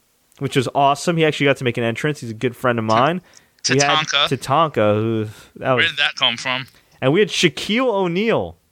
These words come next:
Speaker 1: which was hilarious, but again, why not advertise this guy? Seriously.
Speaker 2: Yeah.
Speaker 1: You know, that was just, just bizarre. But yeah,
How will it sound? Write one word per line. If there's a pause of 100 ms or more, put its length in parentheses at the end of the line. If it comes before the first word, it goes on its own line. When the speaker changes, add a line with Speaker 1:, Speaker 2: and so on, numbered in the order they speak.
(640)
Speaker 1:
which
was
hilarious,
but
again, (480)
why
not
advertise
this
guy? (1600)
Seriously. (600)
Speaker 2:
Yeah. (260)
Speaker 1:
You
know,
that
was
just,
just
bizarre.
But
yeah,